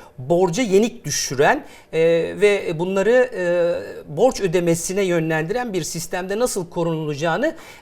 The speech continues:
vatandaşımızın sadece parası olanların bildiğini düşünüyorum. Onlar da gidiyorlar bu real asset dediğimiz gerçek varlıklara yatırım yapıyorlar. Gayrimenkul almaya çalışıyorlar, altın almaya çalışıyorlar. Yoksa hani liralaşmak falan değildir bu.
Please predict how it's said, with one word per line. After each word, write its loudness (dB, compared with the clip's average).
vatandaşımızın 0
sadece 0
parası 0
olanların 0
bildiğini -2
düşünüyorum. -4
Onlar 0
da -2
gidiyorlar -4
bu -2
real 4
asset -2
dediğimiz -6
gerçek 0
varlıklara -2
yatırım -4
yapıyorlar. -8
Gayrimenkul -2
almaya -2
çalışıyorlar, -8
altın 0
almaya -4
çalışıyorlar. -6
Yoksa 4
hani -2
liralaşmak 0
falan -2
değildir -4
bu. -16